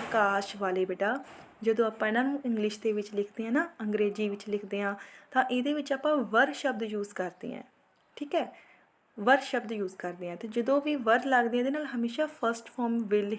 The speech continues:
ਹੀ ਲੱਗਦੀ ਹੈ, ਇਹ ਰੂਲ ਆ, ਤੁਸੀਂ ਯਾਦ ਰੱਖਣਾ ਹੈ ਕਿ ਜਦੋਂ ਵੀ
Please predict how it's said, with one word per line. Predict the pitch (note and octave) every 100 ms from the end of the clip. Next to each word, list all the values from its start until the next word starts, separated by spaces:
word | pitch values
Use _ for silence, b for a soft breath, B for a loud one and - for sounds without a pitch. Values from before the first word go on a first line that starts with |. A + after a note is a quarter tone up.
| G#3+
ਹੀ | A3
ਲੱਗਦੀ | B3 F3+ F3+ F#3+
ਹੈ, | G#3
ਇਹ | A3+ B3 B3
ਰੂਲ | G3+ F3 E3+
ਆ, | F#3+ - _ -
ਤੁਸੀਂ | G#3+ - G#3
ਯਾਦ | F3+ D#3+
ਰੱਖਣਾ | - - E3+
ਹੈ | F#3 _ B B B
ਕਿ | A3
ਜਦੋਂ | G3+ F#3+ F#3 A3+
ਵੀ | B3 A#3 B3